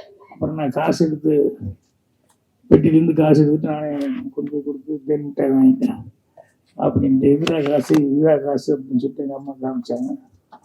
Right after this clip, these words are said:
அது என்னன்னா மோதிரம், எனக்கு என்ன ஒரு ரவுண்டா இருந்தது அப்படின்னு சொன்னோன்னே நான் எடுத்து கொண்டு போய் தங்க மோதிரம் அதை கொண்டு போய் கோனார் கடையில கொண்டு போய் கொடுத்து, "தேன் மிட்டாய் கொடுங்க."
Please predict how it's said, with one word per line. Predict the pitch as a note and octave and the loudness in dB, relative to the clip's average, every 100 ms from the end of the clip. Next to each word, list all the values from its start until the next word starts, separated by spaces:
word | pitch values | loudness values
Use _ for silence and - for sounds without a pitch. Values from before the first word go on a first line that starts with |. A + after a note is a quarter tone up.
| _ _ - | _ _ -4
அது | D3 D#3 | 2 4
என்னன்னா | F3 F3+ F#3+ F3+ | 4 2 0 0
மோதிரம், | D3+ F#3+ G#3 G3 E3+ - - - - _ _ _ _ _ _ _ | 6 10 10 8 4 0 -14 -20 -20 _ _ _ _ _ _ _
எனக்கு | C3+ F3 F3 | -2 0 2
என்ன | F#3+ F#3+ | 4 6
ஒரு | F3 E3 | 6 8
ரவுண்டா | F3+ F3 F3 | 8 10 6
இருந்தது | E3 D#3+ E3+ D#3+ | 6 2 2 2
அப்படின்னு | D#3+ E3 - | 4 6 6
சொன்னோன்னே | - - - F#3 | 6 6 8 8
நான் | D#3 D3 | 6 4
எடுத்து | C#3+ D3 D#3 | 2 2 0
கொண்டு | D3+ C#3+ | 2 2
போய் | D3 E3 E3+ _ - _ | 4 2 0 _ -20 _
தங்க | D3 E3+ E3 | 2 4 4
மோதிரம் | D#3+ D#3+ D#3+ E3 | 4 4 2 0
அதை | D#3+ D#3 | 0 0
கொண்டு | D#3 D#3 | 0 -2
போய் | E3 D#3+ D#3+ C3 - - _ _ _ _ _ _ _ _ _ _ - | -4 -2 -2 -2 -10 -16 _ _ _ _ _ _ _ _ _ _ -6
கோனார் | B2+ D#3+ D#3+ D3+ | 4 6 6 4
கடையில | D3+ D3 C#3+ | 4 2 0
கொண்டு | C#3 C#3+ | -2 -2
போய் | C#3+ | 0
கொடுத்து, | C#3+ C3+ D3+ | 0 2 2
"தேன் | C3 D3 C#3+ | 4 2 2
மிட்டாய் | C#3 C3+ | 0 2
கொடுங்க." | C3 B2 | 4 4